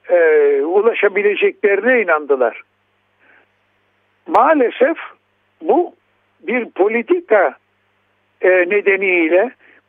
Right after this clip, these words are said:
politik düşünce, yani bir devlet adamlığı değil de bir politikacı düşüncesiyle, günü kurtarmak düşüncesiyle İsmet İnönü tarafından, e, bozuldu ve bunun neticesinde görüyorsunuz bugüne kadar gelen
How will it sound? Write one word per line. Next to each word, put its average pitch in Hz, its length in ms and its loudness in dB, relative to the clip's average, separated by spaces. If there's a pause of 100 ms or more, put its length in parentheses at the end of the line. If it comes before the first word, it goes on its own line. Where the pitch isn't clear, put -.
(140)
politik 233 640 -4
düşünce, 202 420 -4
yani 220 460 0
bir 208 220 -2
devlet 226 360 0
adamlığı 233 540 0
değil 302 260 -2
de 240 180 0
bir 269 140 -2
politikacı 214 800 -2
düşüncesiyle, 170 880 -2 (340)
günü 240 300 -4
kurtarmak 247 680 0
düşüncesiyle 190 920 -2
İsmet 220 340 -4
İnönü 247 340 0
tarafından, 185 720 0 (640)
e, 196 60 2 (1120)
bozuldu 208 640 0 (720)
ve 196 180 -2 (400)
bunun 233 500 0
neticesinde 202 960 -2
görüyorsunuz 220 880 -2
bugüne 254 380 -2
kadar 214 340 2
gelen 208 480 0